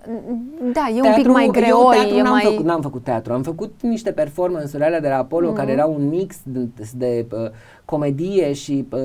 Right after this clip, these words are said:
Speaker 2: cântat live,
Speaker 1: Mhm.
Speaker 2: care, într-adevăr, erau foarte solicitante
Speaker 1: Da,
Speaker 2: și în
Speaker 1: te
Speaker 2: care
Speaker 1: stoarce,
Speaker 2: trebuia să
Speaker 1: da.
Speaker 2: țin, practic, era one, uh, person show,
Speaker 1: Mhm.
Speaker 2: trebuia să țin scena singur, de cele mai multe ori cu un fundal negru în spate, adică, m,
Speaker 1: Mhm.
Speaker 2: n-avea ce altceva să umple.
Speaker 1: Erai tu și atât.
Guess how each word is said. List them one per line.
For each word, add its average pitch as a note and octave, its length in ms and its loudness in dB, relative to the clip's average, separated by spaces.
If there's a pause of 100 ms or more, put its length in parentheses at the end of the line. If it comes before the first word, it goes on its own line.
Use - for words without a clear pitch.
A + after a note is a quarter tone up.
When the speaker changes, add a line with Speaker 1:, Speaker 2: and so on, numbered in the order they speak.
Speaker 2:
cântat C3+ 480 -4
live, B2+ 440 0 (340)
Speaker 1:
Mhm. A#3 100 -10
Speaker 2:
care, G#3+ 500 2
într-adevăr, F#3+ 480 0
erau F3+ 420 0
foarte D#3 520 -2
solicitante A2+ 840 -10
Speaker 1:
Da, A2+ 80 -4
Speaker 2:
și - 60 -4
în C#3+ 60 -4
Speaker 1:
te - 60 -2
Speaker 2:
care D#3+ 140 0
Speaker 1:
stoarce, F#3 180 -2
Speaker 2:
trebuia E3 220 0
să G3 80 -2
Speaker 1:
da. G#3 60 -8
Speaker 2:
țin, F#3 300 -4
practic, E3+ 380 -6
era D3+ 180 0 (220)
one, D3+ 340 -4
uh, C3 520 -6 (400)
person D3+ 460 -2
show, C3+ 460 0
Speaker 1:
Mhm. G#3+ 340 -6
Speaker 2:
trebuia E3 260 2
să G3 140 -2
țin G3 320 -8
scena G3 420 -2
singur, G3 440 -2
de B2+ 120 -4
cele D3+ 200 -8
mai D#3+ 120 -4
multe D#3 280 -4
ori E3+ 180 0
cu F3+ 100 -8
un F3 80 -4
fundal F3 420 -4
negru F3+ 300 -4
în F3 100 -2
spate, F3 380 -4
adică, B2+ 580 0
m, B2+ 60 -8
Speaker 1:
Mhm. A#2+ 560 -6
Speaker 2:
n-avea D3 400 0
ce - 160 -6
altceva A#2 400 -4
să A#2+ 140 -8
umple. A2 280 -4
Speaker 1:
Erai B3 200 0
tu C#4 120 -4
și C4+ 100 -4
atât. A#3+ 240 -4